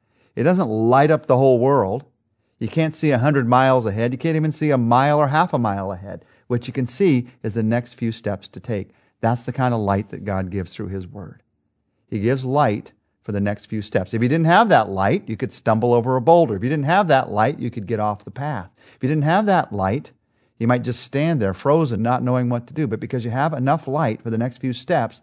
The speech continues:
you can take the next few steps. And the amazing thing happens <laughs> when you, when you have a flashlight in your hand, you take the next few steps, and because the light is with you,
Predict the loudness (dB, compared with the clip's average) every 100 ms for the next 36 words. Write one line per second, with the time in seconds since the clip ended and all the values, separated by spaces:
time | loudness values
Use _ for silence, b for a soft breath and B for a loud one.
0 | b b b -6 -4 -4 -4 -4 -6 -6
1 | -10 -10 -10 -10 -12 -20 -20 _ _ _
2 | _ -2 2 2 4 4 4 2 0 2
3 | 2 2 -2 -2 0 0 0 2 0 0
4 | 0 0 2 0 2 -2 0 0 -2 B
5 | B 2 2 4 0 -2 0 -2 0 2
6 | 2 0 -4 -2 0 0 2 2 2 2
7 | 0 -2 2 2 2 -2 0 0 -4 -6